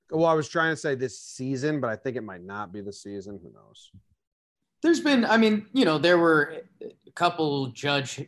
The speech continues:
Speaker 2: Hicks, Gardy, and stuff like that. But this, this is the best defensive outfield we've seen the Yankees have in probably, like, two months.
Speaker 1: April twentieth, four twenty, <laughs> was Tauchman, uh, Gardy, and Judge.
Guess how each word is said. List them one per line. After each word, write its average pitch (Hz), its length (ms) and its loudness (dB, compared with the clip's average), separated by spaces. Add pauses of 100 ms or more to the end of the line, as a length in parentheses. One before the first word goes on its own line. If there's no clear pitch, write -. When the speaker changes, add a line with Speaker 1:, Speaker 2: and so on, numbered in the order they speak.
Speaker 2:
Hicks, - 420 -6
Gardy, 135 480 0
and 117 120 -8
stuff 127 280 -8
like 117 220 -8
that. 123 280 -2
But 117 80 -16
this, 147 320 -4 (260)
this 180 140 2
is 175 140 -4
the 160 80 0
best 160 380 0
defensive 143 500 -4
outfield 127 400 -6
we've 123 140 -10
seen 123 180 -10
the 120 80 -8
Yankees 117 340 -10
have 117 240 -8
in 113 220 -20 (540)
probably, 180 260 -4
like, 101 100 -14 (120)
two - 180 -10
months. 156 600 -10 (1200)
Speaker 1:
April 143 680 2
twentieth, 156 520 -2
four 143 200 -2
twenty, 160 440 -2
<laughs> 175 880 -2
was 117 280 -6
Tauchman, 131 720 -2 (720)
uh, 117 380 -2
Gardy, 120 720 0
and 107 360 -12
Judge. 95 640 -10